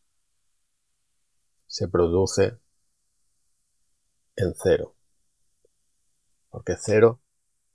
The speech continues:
es lo que inunda todo. Es lo que está inmanente en todo. Cero. Nada. La pregunta. Solo hay preguntas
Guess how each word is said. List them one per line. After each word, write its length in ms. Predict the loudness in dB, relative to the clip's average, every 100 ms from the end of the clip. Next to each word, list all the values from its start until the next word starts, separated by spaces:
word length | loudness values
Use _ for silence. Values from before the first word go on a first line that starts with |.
| _ _ _ _ _ _
es 220 | -2 0 2
lo 120 | 2
que 120 | 2
inunda 680 | 2 2 4 4 4 2 2
todo. 380 | 2 0 -4 _ _ _ _ _ _ _ _ _ _ _ _ _ _ _ _ _ -10
Es 140 | -4
lo 100 | -2
que 140 | 0
está 360 | -2 0 6 6
inmanente 720 | 6 2 0 0 0 2 2
en 180 | 0 -2
todo. 460 | 2 2 0 -10 _ _ _ _ _ _ _ _ _ _ _ _ _ -20
Cero. 460 | 0 2 2 -2 _ _ _ _ _ _ _
Nada. 460 | -10 -8 -8 -10 -18 _ _ _ _ _ _ _ _ _ _ _ _ _ _ _ _ _ _ _ _ _ _
La 220 | -2 -2 0
pregunta. 720 | 0 0 -2 -2 -6 -8 _ _ _ _ _ _ _ _ _ _ _ _ _ _ _ _ _ _ _ _ _ _ _ _ _ _ _ _ _ _ _ _
Solo 260 | 0 2
hay 100 | 2
preguntas 720 | 2 4 6 6 4 2 -4